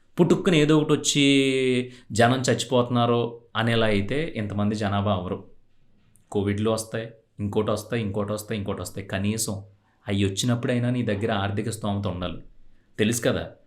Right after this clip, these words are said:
లాస్ట్ టైమ్ కోవిడ్ వచ్చినప్పుడు ఆరోగ్యంగా ఉన్నాడు మాత్రమే బ్రతికాడు. తెలుసా?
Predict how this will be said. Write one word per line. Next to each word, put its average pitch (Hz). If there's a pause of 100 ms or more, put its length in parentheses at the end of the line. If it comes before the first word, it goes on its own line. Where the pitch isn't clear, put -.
(240)
లాస్ట్ 98
టైమ్ 131
కోవిడ్ 123
వచ్చినప్పుడు 123
ఆరోగ్యంగా 120
ఉన్నాడు 120
మాత్రమే 117
బ్రతికాడు. 117 (760)
తెలుసా? 107